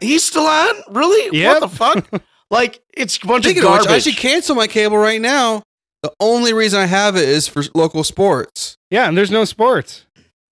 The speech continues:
Speaker 3: I'm paying a hundred and forty dollars a
Speaker 1: And that's
Speaker 3: month.
Speaker 1: what I was thinking. I'm thinking, what if people that all bought, like, sports packages and stuff for, like, their cable and salt and
Speaker 2: Oh,
Speaker 1: shit?
Speaker 2: yeah.
Speaker 1: And, like, now
Speaker 3: Oh,
Speaker 1: there's
Speaker 3: I'm calling
Speaker 1: nothing.
Speaker 3: Comcast tomorrow.
Speaker 1: Right.
Speaker 2: Yeah.
Speaker 1: Like, they gotta do something, 'cause,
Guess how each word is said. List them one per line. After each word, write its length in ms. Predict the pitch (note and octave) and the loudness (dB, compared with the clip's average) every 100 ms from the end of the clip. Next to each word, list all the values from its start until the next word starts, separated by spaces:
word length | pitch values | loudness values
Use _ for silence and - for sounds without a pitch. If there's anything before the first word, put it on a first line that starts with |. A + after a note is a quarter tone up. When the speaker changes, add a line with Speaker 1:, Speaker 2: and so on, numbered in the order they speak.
| _ - | _ -6
Speaker 3:
I'm 100 | F3+ | -2
paying 180 | G#3+ G3+ | 0 -2
a 60 | |
hundred 300 | D#3 G3 G3+ | 0 0 0
and 100 | F#3 | -2
forty 240 | - F#3+ F3 | -2 0 2
dollars 300 | E3 E3+ D#3+ | 2 2 2
a 60 | |
Speaker 1:
And 100 | B3 | 4
that's 200 | D4 - | 4 4
Speaker 3:
month. 100 | D4 | 4
Speaker 1:
what 80 | C4+ | 2
I 20 | |
was 180 | E4 D#4+ | 2 2
thinking. 200 | D4+ A3+ | 0 0
I'm 80 | G#3+ | 0
thinking, 180 | A#3 A3 | 0 0
what 80 | C4+ | 0
if 80 | |
people 140 | E4+ E4 | 2 2
that 180 | A3+ G#3+ | 0 0
all 180 | A3 | 0
bought, 220 | F#3+ G#3 F3+ | 0 -2 0
like, 200 | F#3 - | -2 -4
sports 360 | - E3 - | -2 0 0
packages 560 | A#3 A3 G3 F#3+ A3 G#3 | -2 -2 -4 -4 -4 -4
and 100 | G#3 | -6
stuff 320 | - G#3+ G#3 | -2 -2 0
for, 120 | F3 | 0
like, 180 | D3 C#3 | 2 0
their 160 | D3 C#3 | -2 -2
cable 420 | D#3 F3+ F3+ F3 | 0 0 -2 -4
and 140 | E3 | -4
salt 300 | F3 F#3 - | -2 -2 -4
and 160 | F3 E3+ | -12 0
Speaker 2:
Oh, 80 | A3 | 2
Speaker 1:
shit? 220 | G#3 C#3 | 4 2
Speaker 2:
yeah. 160 | D#3 D#3+ | 0 2
Speaker 1:
And, 80 | |
like, 200 | F3 E3 | 0 -2
now 180 | D#3 F#3+ | -2 0
Speaker 3:
Oh, 80 | A#3 | 2
Speaker 1:
there's 180 | - C#4+ | 2 2
Speaker 3:
I'm 60 | E3+ | 2
calling 340 | G3+ E3+ B3+ | 2 2 2
Speaker 1:
nothing. 240 | F3+ F#3+ | 0 0
Speaker 3:
Comcast 320 | E3+ D#3+ C#3+ - | 0 0 0 -2
tomorrow. 640 | C3+ C3 D#3 D3 C3 B2+ | -2 0 0 0 -2 -4
Speaker 1:
Right. 260 | G3+ D#4+ F4+ | 0 2 2
Speaker 2:
Yeah. 120 | F#4+ | 0
Speaker 1:
Like, 160 | G#3+ - | -4 -2
they 160 | D#4 | -4
gotta 240 | C4+ C4 A3+ | -2 -2 -2
do 140 | G3+ | -4
something, 500 | - G3 C#4 - F#3 | -4 0 0 -2 -6
'cause, 220 | G3 F3 | -4 -6